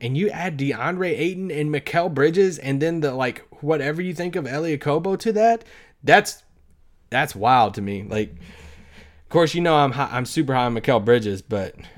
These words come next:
just the idea of Booker, Jackson, Mikal Bridges, and Ayton, that's a heck of a young core four.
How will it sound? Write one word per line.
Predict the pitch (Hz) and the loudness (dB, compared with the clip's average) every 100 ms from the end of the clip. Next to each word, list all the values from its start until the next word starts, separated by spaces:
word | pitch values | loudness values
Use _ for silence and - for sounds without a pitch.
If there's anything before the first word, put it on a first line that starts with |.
| - - - - - - | -20 -20 -16 -16 -18 -12
just | 104 165 185 | 0 2 2
the | - 147 | 4 6
idea | 135 139 117 131 135 117 - | 6 4 4 4 4 2 -2
of | 117 117 113 107 101 - - | -2 0 0 -2 -6 -16 -14
Booker, | 107 110 127 139 151 | -8 0 2 4 2
Jackson, | 120 117 120 - 117 | 4 4 4 2 -2
Mikal | 107 - 113 110 | -2 0 0 4
Bridges, | 113 113 113 - | 4 4 -2 -4
and | 104 | -8
Ayton, | - 107 110 127 127 - _ _ - _ _ _ _ _ _ | -4 -2 -2 -2 -4 -8 _ _ -20 _ _ _ _ _ _
that's | 98 98 131 127 | -8 2 2 2
a | |
heck | 98 - - - 139 - - _ | -4 -8 -6 0 2 0 -8 _
of | 107 101 | -6 -4
a | 98 | -2
young | 101 110 104 - - | 0 0 0 -6 -2
core | 110 98 | 0 0
four. | - 90 - - | -2 -8 -8 -12